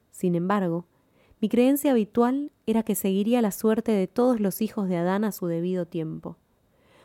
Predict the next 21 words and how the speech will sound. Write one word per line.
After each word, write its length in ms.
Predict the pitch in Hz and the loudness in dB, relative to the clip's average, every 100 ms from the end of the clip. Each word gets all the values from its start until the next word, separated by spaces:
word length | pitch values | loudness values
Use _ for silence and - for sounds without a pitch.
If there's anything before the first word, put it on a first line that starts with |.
| _ | _
Un 140 | 254 233 | 2 4
poco 200 | 254 233 | 4 4
más 200 | 202 - | 0 0
tarde, 360 | 277 247 190 | -2 0 -2
quizá, 460 | 165 180 - 170 175 _ _ _ _ _ _ | -4 -6 -4 -6 -8 _ _ _ _ _ _
pero 160 | 233 220 | -6 -4
siempre 460 | - 233 196 180 | -2 -2 0 -2
a 60 | 165 | -2
una 200 | 170 170 | 0 0
edad 240 | 165 170 | -2 -2
natural. 540 | 170 160 165 160 165 165 _ _ _ _ _ _ _ _ _ _ _ _ _ _ _ _ _ _ _ _ _ _ | -4 -6 -8 -8 -8 -12 _ _ _ _ _ _ _ _ _ _ _ _ _ _ _ _ _ _ _ _ _ _
No 120 | - 233 | -2 -2
obstante, 600 | - 247 247 247 269 262 _ _ - | -2 0 0 0 -2 -6 _ _ -4
era 160 | 294 | 0
innegable 720 | 320 233 196 185 202 247 247 226 | 2 4 2 0 0 0 0 -2
que 100 | 185 | -2
mantenía 520 | 175 170 175 190 208 | -4 -4 -4 -2 -2
un 100 | 196 | -4
sorprendente 800 | - 180 175 175 180 208 226 220 | -4 -6 -4 -4 -2 -2 -2 -6
aspecto 440 | - 185 - 185 | -6 -8 -6 -8
juvenil. 560 | - 170 170 165 165 | -6 -4 -2 -4 -6